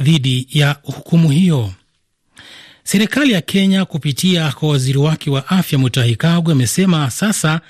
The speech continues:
itakuwa ni lazima kwa raia yeyote wa kigeni kutoka mataifa ya Ulaya m-, na Marekani kuonyesha cheti cha kuthibitisha amechoma chanjo dhidi ya ugonjwa wa covid kumi na tisa.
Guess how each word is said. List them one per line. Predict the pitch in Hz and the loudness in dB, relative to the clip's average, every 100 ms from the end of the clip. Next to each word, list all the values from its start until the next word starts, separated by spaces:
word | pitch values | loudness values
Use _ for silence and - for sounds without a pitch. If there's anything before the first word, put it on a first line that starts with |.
| - - - _ | -20 -20 -20 _
itakuwa | 123 113 131 - 185 | -4 0 0 2 2
ni | 175 | 2
lazima | 165 160 131 247 131 | 0 0 2 2 0
kwa | - 139 | -2 -4
raia | 131 170 170 | 0 0 0
yeyote | 156 160 196 180 | 0 0 -2 -2
wa | 165 | -4
kigeni | 165 147 202 190 127 | -4 0 2 2 0
kutoka | - 160 165 | -4 -4 -2
mataifa | 147 156 165 - | -2 0 -2 0
ya | 143 | -2
Ulaya | 131 151 175 175 | 0 0 0 0
m-, | 139 - - 117 | -2 -6 -12 -4
na | 131 | 0
Marekani | 127 120 - 196 185 165 - - - _ _ | 2 0 0 2 2 0 -4 -20 -20 _ _
kuonyesha | 127 127 160 175 147 | 0 2 2 0 -2
cheti | - 262 - | -2 -2 -2
cha | - 147 | -4 -4
kuthibitisha | - - 135 131 - 214 - 175 | -4 -2 -2 0 0 0 0 -2
amechoma | 131 117 113 - 170 147 | -2 -4 -2 0 2 0
chanjo | - 190 180 156 | 0 0 2 2
dhidi | 160 147 | 0 0
ya | 139 | 0
ugonjwa | 127 156 139 123 | 0 0 0 -2
wa | |
covid | - 131 120 147 113 - - _ - | -2 -4 0 0 0 -4 -14 _ -6
kumi | 113 107 | -2 0
na | 123 | -2
tisa. | - 170 - 123 | 0 0 0 -2